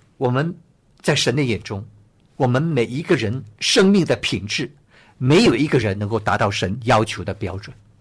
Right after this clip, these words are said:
啊。我们都是罪人，但是感谢神，感谢神何等的爱我们。当我们愿意谦卑的承认，神啊，我是个罪人，赦免我，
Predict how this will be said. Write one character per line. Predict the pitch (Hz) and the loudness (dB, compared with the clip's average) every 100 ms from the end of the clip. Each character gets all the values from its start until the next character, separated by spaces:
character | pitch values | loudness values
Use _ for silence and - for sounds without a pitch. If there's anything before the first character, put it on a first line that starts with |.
| _ | _
啊。 | 107 87 _ - - - _ - | -12 -12 _ -20 -20 -20 _ -6
我 | |
们 | 110 104 107 | -2 -2 -2
都 | 120 | -2
是 | - 101 | -2 -6
罪 | - 98 | -6 -8
人， | - - _ _ _ | -10 -18 _ _ _
但 | - 131 | -4 -4
是 | 117 | -4
感 | 95 | -8
谢 | 90 123 | -6 -6
神， | - - - _ _ _ _ _ _ _ | -4 -6 -10 _ _ _ _ _ _ _
感 | - 104 | -8 -6
谢 | - | -4
神 | 113 - 104 - | -6 -4 -8 -10
何 | - - 107 | -14 -4 -4
等 | 110 87 | -2 -6
的 | - | -8
爱 | 107 101 - | -8 -10 -10
我 | |
们。 | - _ _ _ _ _ _ _ _ _ _ _ _ _ _ _ _ _ _ _ _ | -20 _ _ _ _ _ _ _ _ _ _ _ _ _ _ _ _ _ _ _ _
当 | 113 104 | -4 -2
我 | 101 | -4
们 | 98 | -4
愿 | 113 110 | -4 -4
意 | 107 107 | -6 -8
谦 | - - 143 120 120 | -6 -2 0 0 -4
卑 | - 110 104 | -6 -6 -6
的 | - - _ _ _ _ _ _ _ - | -10 -20 _ _ _ _ _ _ _ -14
承 | - 90 | -10 -8
认， | 104 110 - - _ _ - | -6 -6 -8 -16 _ _ -12
神 | - - 98 | -8 -6 -4
啊， | 101 90 | -6 -8
我 | 85 | -10
是 | - | -10
个 | 107 101 | -10 -10
罪 | - 90 | -10 -12
人， | - - _ _ _ | -14 -20 _ _ _
赦 | - - 104 | -8 -6 -8
免 | 87 87 | -10 -20
我， | _ | _